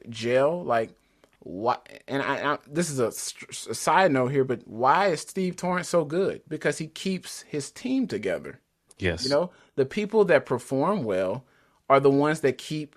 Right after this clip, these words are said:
Speaker 1: their team together. They have the
Speaker 2: Yes.
Speaker 1: good chemistry. They have good energy. So it's not necessarily always on the driver.
Speaker 2: Yes.
Speaker 1: Uh, you know, it's gotta be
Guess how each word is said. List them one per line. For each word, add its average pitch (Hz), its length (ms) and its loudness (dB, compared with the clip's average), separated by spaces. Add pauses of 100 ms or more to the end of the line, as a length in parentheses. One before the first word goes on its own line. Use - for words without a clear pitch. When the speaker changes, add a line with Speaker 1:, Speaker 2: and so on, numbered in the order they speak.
(140)
Speaker 1:
their 123 240 2
team 185 320 -2
together. 98 500 -8 (140)
They 123 100 0
have 143 280 2
the 135 40 2
Speaker 2:
Yes. 131 80 -2
Speaker 1:
good 151 160 -2
chemistry. 175 460 -2
They 107 100 -2
have 120 240 -4
good 127 220 -2
energy. 147 420 -4 (360)
So 143 200 2
it's 151 140 2
not 220 260 2
necessarily 175 800 4
always 135 500 4
on 123 180 0
the 110 80 -6
driver. 95 540 -4 (520)
Speaker 2:
Yes. 113 260 8
Speaker 1:
Uh, 113 240 4
you 135 140 0
know, 123 240 2
it's 139 180 4
gotta 151 320 6
be 143 500 -2